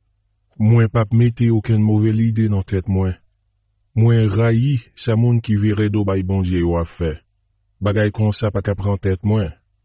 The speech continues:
Mwen pa tolere moun ki gen move kè bò kote m. Mwen pa gen anyen pou mwen ak moun ki mechan. M ap disparèt tout moun k ap pale zanmi yo mal an kachèt.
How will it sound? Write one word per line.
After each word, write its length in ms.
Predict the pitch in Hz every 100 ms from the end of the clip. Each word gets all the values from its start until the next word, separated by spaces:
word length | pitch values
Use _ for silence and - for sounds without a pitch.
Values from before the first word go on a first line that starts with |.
| _ _ _ _
Mwen 460 | - 117 120 123 117
pa 160 | 117 107
tolere 800 | - 117 120 127 120 120 117 104
moun 320 | 110 113 113
ki 140 | 107 110
gen 160 | 107
move 300 | 107 104 113
kè 160 | - 131 123
bò 100 | 101
kote 300 | 110 104 131 135
m. 160 | 92 73 - _ _ _ _ -
Mwen 300 | 117 127 120
pa 140 | 127
gen 160 | 120 120 120
anyen 240 | 120 113
pou 160 | 127 120
mwen 320 | 120 147 151 92
ak 100 | 98
moun 160 | 95
ki 100 | 92
mechan. 460 | 92 107 - 135 101 - _ _ _ _ _ _ _ 101
M 80 |
ap 140 | 98 95
disparèt 880 | 110 107 - - 113 101 110 113 -
tout 160 | 113 -
moun 260 | 113 113 110
k 160 | -
ap 80 | 95
pale 300 | - 98 104
zanmi 300 | 98 101 104
yo 100 | 104 101
mal 240 | 98 101 98
an 40 | 92
kachèt. 640 | 95 92 - 95 95 -